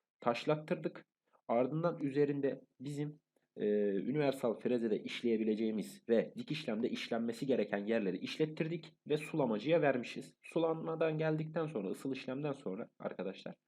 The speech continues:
bu şekilde çeliğimizi koyduk. Üzerinde tekrardan bir, e, gönyak açıklığı, burulma var mı diye baktık.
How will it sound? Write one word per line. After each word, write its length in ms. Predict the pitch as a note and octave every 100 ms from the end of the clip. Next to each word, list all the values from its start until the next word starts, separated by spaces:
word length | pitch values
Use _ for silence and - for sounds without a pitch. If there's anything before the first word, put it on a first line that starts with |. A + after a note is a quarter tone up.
| _ _ _ _ _ _ -
bu 80 |
şekilde 380 | G#3 D3+ A#2 D3+
çeliğimizi 520 | D#3 D#3+ D#3 C#3+ B2+
koyduk. 480 | B2+ D#3 B2+ C3+ -
Üzerinde 400 | D#3 D#3+ D#3 D#3+
tekrardan 500 | D#3+ E3 C#3 C3+ C3+
bir, 300 | C#3 - -
e, 680 | A#2+ A#2+ A#2 A#2+ A#2+ A#2+ A#2+ - _ _ _ _ -
gönyak 440 | C3 C#3+ C#3 B2+
açıklığı, 480 | A2 - - A2 A2
burulma 400 | A#2+ A#2+ C3 C3
var 120 | C#3+
mı 160 | C#3 A#2+
diye 280 | A#2 G#2+ G2+
baktık. 440 | B2+ - D#3 -